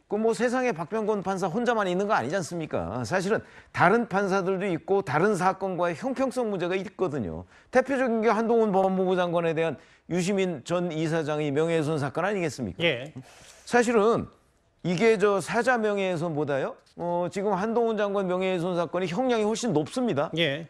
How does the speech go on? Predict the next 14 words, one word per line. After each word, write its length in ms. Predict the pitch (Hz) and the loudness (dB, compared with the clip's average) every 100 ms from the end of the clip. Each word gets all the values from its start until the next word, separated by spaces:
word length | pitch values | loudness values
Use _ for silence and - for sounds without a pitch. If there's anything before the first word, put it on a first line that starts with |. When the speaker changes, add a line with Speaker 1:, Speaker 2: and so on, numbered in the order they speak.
| _ | _
Speaker 1:
그런데도 460 | - 233 262 247 240 | 2 4 4 2 2
불구하고 640 | 233 233 214 220 208 240 | 0 2 2 0 0 0
유시민 340 | 180 175 208 202 | 0 -2 -2 -2
씨는 380 | 151 196 190 - | -2 -4 -4 -6
벌금 320 | - 185 196 | 0 2 2
오백만 360 | 170 170 175 165 | 0 0 0 -2
원에 120 | 156 | -2
그쳤고, 500 | 160 151 190 - 87 - _ _ _ - | -4 -6 -6 -6 -10 -12 _ _ _ -2
이거는 560 | 196 233 226 226 190 - _ _ - | 2 4 4 2 0 -6 _ _ -10
징역 380 | - 202 220 160 | 0 2 4 2
육 160 | 170 | -2
개월이 260 | - 262 208 | 2 2 2
나왔단 320 | 170 123 127 | 0 0 -2
말이죠. 380 | 113 107 107 185 | -2 -2 -4 -6